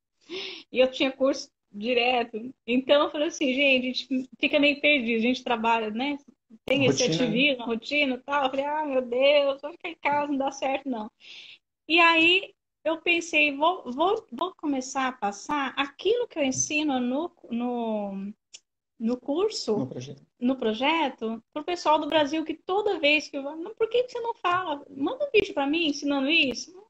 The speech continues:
Speaker 1: O que que é
Speaker 2: Uhum.
Speaker 1: isso?'" Eu falei, "Ah, vou, vou gravar, né?" E aí agora a gente tá com um projeto de passar isso no inglês também, que aqui eles
Speaker 2: Inglês e albanês.
Speaker 1: falam também, né?
Speaker 2: Sim.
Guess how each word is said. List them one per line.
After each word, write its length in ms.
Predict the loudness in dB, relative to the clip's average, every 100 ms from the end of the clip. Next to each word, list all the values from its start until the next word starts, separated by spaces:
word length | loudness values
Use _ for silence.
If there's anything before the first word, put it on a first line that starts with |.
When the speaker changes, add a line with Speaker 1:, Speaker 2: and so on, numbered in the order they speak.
| _
Speaker 1:
O 380 | -14 -14 -16 -20
que 140 | -6 0
que 100 | 2
é 40 |
Speaker 2:
Uhum. 240 | 4 4 4
Speaker 1:
isso?'" 160 | 0
Eu 220 | -4 -4 -2
falei, 160 | 2 4
"Ah, 60 | 2
vou, 140 | 0
vou 160 | 2 2
gravar, 480 | 4 2 2 0 -2
né?" 180 | -4 -4 -8 _ _ _ _ -4
E 100 | 2
aí 120 | 4
agora 160 | 4 2
a 20 |
gente 180 | 0 -2
tá 160 | -4
com 220 | -4 -6
um 60 | -2
projeto 460 | 2 2 2 0 -2
de 120 | -4
passar 420 | -2 -2 -2 -2
isso 300 | -2 -4 -4
no 100 | -2
inglês 380 | -2 0 -2 -2
também, 440 | -6 -4 -4 -4
que 360 | -8 -6 -4 -6
aqui 260 | -10 -14 -4
eles 120 | 0
Speaker 2:
Inglês 300 | 4 4 4
e 40 | 0
albanês. 240 | -2 0
Speaker 1:
falam 440 | 2 0 -2 -6 -8
também, 500 | -8 -6 -6 -6 -6
né? 120 | -6
Speaker 2:
Sim. 180 | -8 -12